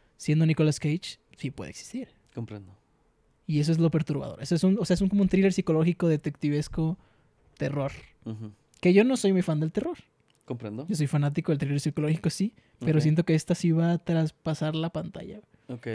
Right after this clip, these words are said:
Speaker 1: Y hay por ahí un dato, güey,
Speaker 2: O,
Speaker 1: de
Speaker 2: o, o sea,
Speaker 1: que
Speaker 2: está como que en este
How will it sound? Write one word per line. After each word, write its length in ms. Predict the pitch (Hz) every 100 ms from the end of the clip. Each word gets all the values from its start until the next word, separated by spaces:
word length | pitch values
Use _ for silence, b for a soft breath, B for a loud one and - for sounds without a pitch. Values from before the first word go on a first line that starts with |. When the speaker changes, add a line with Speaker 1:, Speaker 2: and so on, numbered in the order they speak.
| 110 - b b b -
Speaker 1:
Y 220 | 185 180
hay 140 | 170
por 140 | 165 160
ahí 100 | 160
un 140 | 170
dato, 260 | 165 165 165
güey, 140 | 160
Speaker 2:
O, 20 |
Speaker 1:
de 40 | 151
Speaker 2:
o, 40 |
o 140 | 143 143
sea, 60 |
Speaker 1:
que 60 | 139
Speaker 2:
está 460 | 139 143 147 151
como 240 | 147 165 135
que 100 | 127
en 100 | 120
este 280 | 131 -